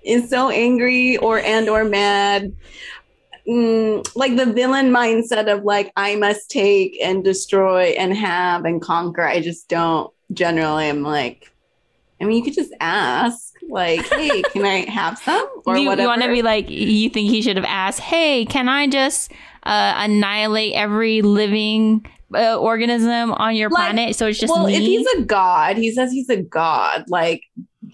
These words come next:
Speaker 1: as a god, do you physically need to empower, uh, not empower, overpower everything, right? Like, to me, I'm like, if you're truly a celestial, higher, omnipotent being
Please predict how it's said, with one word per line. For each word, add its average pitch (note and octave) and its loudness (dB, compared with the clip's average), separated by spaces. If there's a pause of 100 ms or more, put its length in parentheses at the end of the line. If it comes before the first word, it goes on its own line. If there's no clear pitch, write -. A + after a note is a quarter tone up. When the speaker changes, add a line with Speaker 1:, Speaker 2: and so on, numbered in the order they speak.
Speaker 1:
as A3+ 0
a A#3+ 4
god, F3 2
do F3 -6
you F3+ -2 (240)
physically G#3+ 2
need F#3 4
to F3+ 0
empower, E3 0 (140)
uh, E3+ 0
not F3 -2
empower, D#3+ -2
overpower A#3 0
everything, C#4+ -2
right? G3+ 0
Like, G#3 0
to C4 0
me, D4+ 2
I'm B3+ 0
like, A3+ 0
if A#3 0
you're C4 2
truly C4 0
a B3 2
celestial, F3+ 0 (300)
higher, F#3+ 0
omnipotent F3+ 0
being E3 0